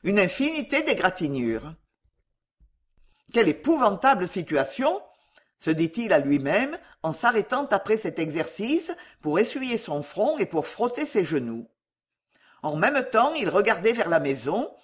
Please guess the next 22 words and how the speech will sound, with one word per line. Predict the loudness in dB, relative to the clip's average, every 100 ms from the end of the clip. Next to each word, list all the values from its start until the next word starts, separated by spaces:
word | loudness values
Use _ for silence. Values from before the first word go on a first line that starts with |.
| _ _ 4
et, | 4
n'y | 2 -2
voyant | 0 0 0 -4
plus | -6 -6
de | -4
lumière, | -2 -2 0 2 0 -4 -14 -20 -8
il | -4 -4
se | -4
flatta | -6 -4 -2 0 0
que | -2
tout | -4 -2
le | 0
monde | 0 -2 -2
serait | -2 -2 -2
couché. | -2 -6 -4 -6 -8 _ _ _ _ _ _ _ _
Il | 0 4
résolut | 4 4 2 2
donc | 2 2 2
de | 0
répéter | 2 2 2 4 2
son | 0 -4
signal. | -4 -4 -2 -2 -4 -10